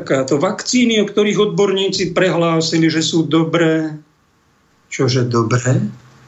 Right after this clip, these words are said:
Ale však sú poškvrnené potratenými plodmi. Už zrazu môžu byť morálne prípustné?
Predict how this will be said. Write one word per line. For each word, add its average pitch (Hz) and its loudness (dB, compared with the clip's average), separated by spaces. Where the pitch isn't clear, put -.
Ale 135 4
však 143 2
sú - 0
poškvrnené 160 2
potratenými 180 0
plodmi. 233 0
Už 156 2
zrazu 170 2
môžu 180 2
byť 175 4
morálne 170 2
prípustné? 202 0